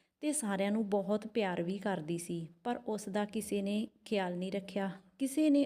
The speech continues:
ਉਸ ਦੀ ਗੱਲ, ਦੁੱਖ ਦਰਦ ਨੂੰ ਸਮਝਣ ਦੀ ਕੋਸ਼ਿਸ਼ ਨਹੀਂ ਕੀਤੀ, ਜਿਸ ਕਰਕੇ ਉਹ ਡਿਪਰੈਸ਼ਨ ਵਿੱਚ ਚਲੀ ਗਈ। ਪਹਿਲਾਂ ਪਹਿਲ ਤਾਂ ਮੈਕ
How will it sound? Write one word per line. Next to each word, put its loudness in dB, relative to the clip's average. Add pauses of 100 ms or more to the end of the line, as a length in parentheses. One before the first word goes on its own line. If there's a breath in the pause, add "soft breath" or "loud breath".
ਉਸ -2
ਦੀ 0
ਗੱਲ, 0 (140)
ਦੁੱਖ 4
ਦਰਦ 2
ਨੂੰ 0
ਸਮਝਣ 0
ਦੀ 0
ਕੋਸ਼ਿਸ਼ -6
ਨਹੀਂ 0
ਕੀਤੀ, -6 (600 loud breath)
ਜਿਸ 4
ਕਰਕੇ 0
ਉਹ 2
ਡਿਪਰੈਸ਼ਨ 2
ਵਿੱਚ 0
ਚਲੀ 0
ਗਈ। -2
ਪਹਿਲਾਂ 2
ਪਹਿਲ 4
ਤਾਂ 0
ਮੈਕ 2